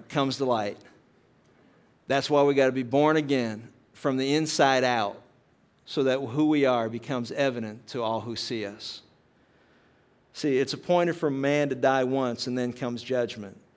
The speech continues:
The question I have for you, are you prepared for the most important appointment in your life? Many entered the year two thousand three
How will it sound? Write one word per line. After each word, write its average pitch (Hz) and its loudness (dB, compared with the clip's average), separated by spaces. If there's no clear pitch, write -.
The 120 -8
question 175 0
I 127 0
have 135 -2
for 131 -2
you, 123 0
are 131 -2
you 165 -4
prepared 143 -2
for 139 -4
the 123 -4
most 135 0
important 170 -2
appointment 139 -4
in 131 -2
your 127 0
life? 110 -8
Many 156 4
entered 151 2
the 127 -2
year 143 2
two 160 -2
thousand 135 0
three 117 -2